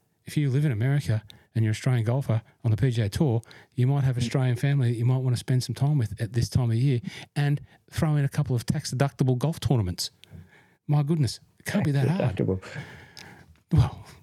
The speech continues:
Speaker 1: yeah, okay, they're gonna pay
Speaker 2: Yeah.
Speaker 1: ta-, they're gonna pay ta-, and we know in Australia you pay a lot of tax on your winnings, so that's a bit of a redundant statement. But of course, all the expenses that you're incurred in, you know, generating
Speaker 2: Yeah.
Speaker 1: income might be tax-deductible.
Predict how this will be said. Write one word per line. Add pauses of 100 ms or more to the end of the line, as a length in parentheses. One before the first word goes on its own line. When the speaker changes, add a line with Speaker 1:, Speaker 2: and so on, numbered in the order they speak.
(160)
Speaker 1:
yeah,
okay,
they're
gonna
pay
Speaker 2:
Yeah.
Speaker 1:
ta-,
they're
gonna
pay
ta-,
and
we
know
in
Australia
you
pay
a
lot
of
tax
on
your
winnings,
so
that's
a
bit
of
a (100)
redundant
statement. (480)
But
of
course,
all
the
expenses
that (100)
you're
incurred
in, (360)
you
know,
generating
Speaker 2:
Yeah.
Speaker 1:
income
might
be
tax-deductible.